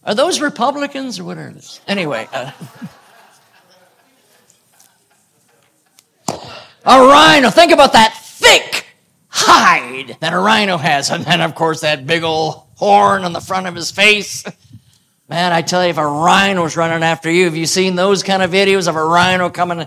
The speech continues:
You got the safari vehicle there, and that rhino's coming in with his horn. He's trying to tip over that Jeep or whatever. Man, they got a big defense, don't they? What else do you know about?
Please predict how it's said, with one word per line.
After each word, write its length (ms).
You 120
got 200
the 80
safari 680
vehicle 480
there, 160
and 100
that 300
rhino's 400
coming 260
in 60
with 100
his 140
horn. 280
He's 160
trying 200
to 80
tip 280
over 260
that 220
Jeep 360
or 100
whatever. 320
Man, 280
they 140
got 180
a 60
big 300
defense, 500
don't 240
they? 240
What 160
else 240
do 100
you 60
know 180
about? 460